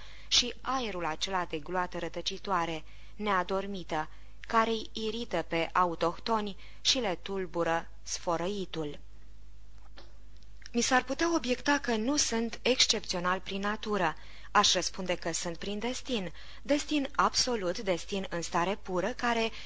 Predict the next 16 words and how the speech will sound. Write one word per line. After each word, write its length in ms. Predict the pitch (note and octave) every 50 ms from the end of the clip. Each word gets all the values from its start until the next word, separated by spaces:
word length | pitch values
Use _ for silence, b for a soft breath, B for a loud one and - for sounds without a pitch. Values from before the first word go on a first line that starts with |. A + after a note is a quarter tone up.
| B B -
conferindu-le 640 | - C#4 C4+ B3+ - B3+ C4 D4 D#4+ C#4+ B3 G#3+ F3+
forță 420 | E3+ - - A3 G#3 G3 - - F#3+
și 180 | F3 - F#3
lipsă 340 | D#3+ D#3+ A3 - - G3+ F3+
de 100 | D#3 F#3
măsură, 520 | F#3 G#3 A3+ - - C#4 C4+ C4 B3 A#3+ A#3 B B B B B
îi 160 | - D#4+ D4+ C#4+
ridică 420 | B3+ A3+ F#3 G#3+ A3 - G#3+ F#3
deasupra 480 | E3 D#3+ D#3 E3 - - - - E3+ E3
lor 200 | F3 F3 F3+ -
înșiși 480 | - G3 G3+ A3 - - B3+ B3 - B B B B -
și 200 | - - C4+ B3+
nu 200 | A#3 A#3+ C#4+ D4
le 80 | C4
îngăduie 640 | A3 G3 F3+ E3+ F#3+ F#3+ F3+ F3 F#3+ F#3+ F3+ F3+ -
mediocritatea. 960 | F#3+ F#3 E3+ D#3+ F3+ F3+ F3 - A3+ A#3 - A3 F#3+ E3+ E3 F#3 E3+ D3+